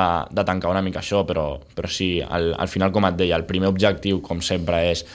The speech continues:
doncs, eh, tenir els balls, eh, el millor possible, ja sigui, doncs, vestuari,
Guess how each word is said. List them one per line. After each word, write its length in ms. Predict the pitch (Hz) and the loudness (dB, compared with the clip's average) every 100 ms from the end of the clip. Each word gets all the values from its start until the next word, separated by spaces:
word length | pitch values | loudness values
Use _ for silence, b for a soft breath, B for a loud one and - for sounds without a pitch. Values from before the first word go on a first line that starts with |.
| B - | B -2
doncs, 460 | 92 87 85 82 - - | 0 0 -2 -4 -8 -6
eh, 320 | 87 82 80 | -2 0 0
tenir 300 | 82 90 95 | 0 0 2
els 300 | 92 87 82 | 2 2 2
balls, 460 | 92 90 87 85 - - - | 4 4 2 -2 -6 -12 -4
eh, 540 | 82 80 78 78 73 b b - 87 | 0 2 0 0 -2 b b -2 0
el 80 | |
millor 540 | 87 85 85 82 80 76 | 2 4 4 4 2 -4
possible, 380 | 85 107 110 104 | -4 0 4 4
ja 60 | 85 | 2
sigui, 300 | - 82 85 85 | -2 0 0 0
doncs, 240 | 80 80 - | -2 -4 -4
vestuari, 680 | 85 - 90 92 87 87 | -4 -4 2 4 6 2